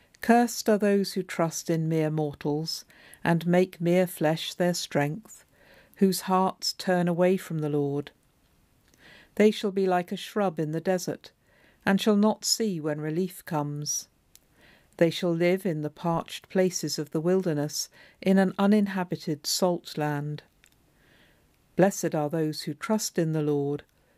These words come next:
whose trust is the Lord. They shall be like a tree planted by the water, sending out its roots by the stream. It shall not fear when heat comes,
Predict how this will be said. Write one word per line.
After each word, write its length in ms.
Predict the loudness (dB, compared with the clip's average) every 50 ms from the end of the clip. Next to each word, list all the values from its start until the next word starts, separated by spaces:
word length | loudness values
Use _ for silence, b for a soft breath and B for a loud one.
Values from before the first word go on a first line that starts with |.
| _ 0
whose 240 | 2 2 4 2
trust 460 | 2 2 2 2 2 2 -4 -12 -12 -6
is 260 | -4 -2 -2 -2 -4
the 120 | -4 -4 -2
Lord. 460 | -2 -2 -4 -4 -4 -6 -8 -10 -14 _ _ _ _ _ _ _ _ b b b b b b b b b b b b b
They 160 | 2 2 2
shall 220 | 2 0 -2 -2
be 300 | 0 2 2 2 2 2
like 260 | 2 2 0 0 -2
a 60 | -6 -10
tree 560 | -10 -8 -4 0 2 2 2 2 -2 -4 -8
planted 560 | -6 -2 0 0 0 0 0 -2 -6 -6 -2
by 140 | 0 0 0
the 100 | 2 0
water, 540 | 0 0 0 0 -2 -2 -2 -2 -2 -2 -4 -8 _ _ _ B B B B B B B B
sending 480 | B 2 2 4 4 2 -2 -2 -2 -2
out 280 | -2 -4 -4 -6 -8
its 240 | -10 -10 -10 -10 -6
roots 440 | -2 0 0 0 -2 _ -10 -10 -6
by 220 | -2 -2 -2 -2
the 100 | -2 -4
stream. 680 | -6 -6 -6 -4 -2 -2 -2 -2 -2 -6 -6 -8 -10 -12 _ _ _ _ _ _ _ _ _ _ _ B B B B B B B B B
It 140 | 0 2 2
shall 160 | 2 2 4
not 300 | 4 4 2 0 -2 -8
fear 440 | -8 0 2 2 4 4 4 4 2
when 240 | 2 0 -2 -2 -4
heat 380 | -6 -6 -6 -6 -6 -8 -14 -12
comes, 640 | -6 -4 -2 -2 -2 -2 -4 -4 -4 -6 -6 -8 -10